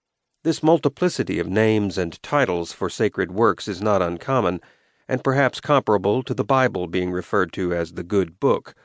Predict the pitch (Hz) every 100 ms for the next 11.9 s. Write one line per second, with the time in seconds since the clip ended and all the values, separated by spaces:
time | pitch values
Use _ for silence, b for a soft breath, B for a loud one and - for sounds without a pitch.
0 | _ - 90 87 87 90 90 90 90 82
1 | 80 - - 87 85 85 - 101 - 95
2 | 87 - 98 92 92 87 98 107 80 76
3 | - 85 82 - _ 98 104 92 - -
4 | - _ _ _ _ _ _ _ _ _
5 | 117 123 117 110 113 104 95 110 160 113
6 | b b b b 123 113 - 175 135 -
7 | 113 - 98 120 139 - 76 - b b
8 | b 104 104 113 110 117 98 90 85 -
9 | 135 - - 117 123 - 127 123 - -
10 | 113 107 98 101 95 92 92 - 156 143
11 | 87 95 92 92 110 113 71 - -